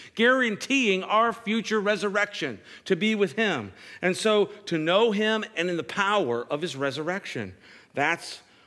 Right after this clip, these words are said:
what is so important in the life of the Christian. And so it should be, it needs to be, Christian, the supreme desire of your life to, to know him and to continue to know him more, to continue to know him more.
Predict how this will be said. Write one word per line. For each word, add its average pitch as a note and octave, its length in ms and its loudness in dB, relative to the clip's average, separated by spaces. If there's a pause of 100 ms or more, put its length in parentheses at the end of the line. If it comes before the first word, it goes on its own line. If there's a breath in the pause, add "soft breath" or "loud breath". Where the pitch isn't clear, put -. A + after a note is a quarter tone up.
(120)
what B2+ 720 -2
is B2+ 160 -4
so C#3 300 2
important C3 680 -2
in C3 140 0
the B2+ 80 -2
life A2+ 300 -2
of A#2 100 -10 (140)
the A#2 100 -4
Christian. C3+ 560 -2
And C#3 220 -2
so E3+ 180 0
it D#3+ 160 -2
should A#3 300 -2
be, D#3 320 0 (400 loud breath)
it D#3+ 140 0
needs G#3+ 360 2
to E3+ 100 0
be, B2+ 200 -4
Christian, A2+ 480 -8 (480 soft breath)
the C#3+ 120 -2
supreme G#3 540 2
desire F3 500 2
of D3 100 0
your D3+ 120 2
life E3 460 2 (460 loud breath)
to, F3 240 2 (100)
to D3+ 160 -2
know G#3 400 2
him D#3+ 420 2
and E3+ 140 -2
to F3 100 -2
continue A#3 680 0
to G3 140 -2
know F#3 240 0
him D#3 220 -4
more, D3 320 -2 (600 soft breath)
to D3+ 80 -4
continue G3 560 0
to F3 120 -4
know C#3 220 -2
him C3+ 220 -4
more. C#3+ 340 -2